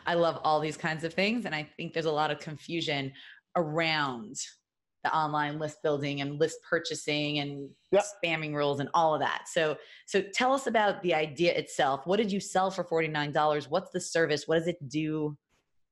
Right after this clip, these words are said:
Speaker 2: Okay, so first business I did was the, it was called Exchange Lead. It was a data service. So what I did was I looked at Jigsaw, um, which was an old company that got acquired by, by Salesforce. And what they did was,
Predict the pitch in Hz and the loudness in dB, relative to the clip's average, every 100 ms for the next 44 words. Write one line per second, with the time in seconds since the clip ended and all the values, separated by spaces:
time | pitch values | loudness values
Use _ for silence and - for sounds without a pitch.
0 | _ - - - - - _ 220 202 294 | _ 0 0 -2 -6 -18 _ -2 0 -2
1 | 233 247 220 214 202 185 175 151 _ _ | 0 -2 -2 -2 0 0 0 -6 _ _
2 | 156 151 139 - 151 151 131 139 156 135 | 2 4 2 -6 -2 -2 -2 0 -2 -2
3 | - 151 120 117 131 143 151 151 143 139 | -2 -2 -2 -8 -6 -2 2 4 4 2
4 | - - 131 120 175 208 214 185 175 190 | -8 -8 -6 -4 0 4 4 4 4 4
5 | 233 - 160 131 156 151 - 110 104 - | 2 0 0 2 0 0 -2 -2 -2 -10
6 | _ _ - 135 139 156 156 151 156 - | _ _ 0 0 2 -2 0 0 0 4
7 | 185 190 180 - 170 156 170 151 - - | 6 6 2 0 -2 0 2 2 0 -2
8 | 170 165 - 151 143 131 160 156 _ - | 2 2 2 2 2 0 -4 -4 _ -4
9 | 165 - 247 233 - 101 - - _ _ | -2 4 4 4 -4 -10 -14 -18 _ _
10 | _ _ _ _ _ _ _ 165 175 208 | _ _ _ _ _ _ _ 2 4 2
11 | 226 175 165 160 | 0 0 2 2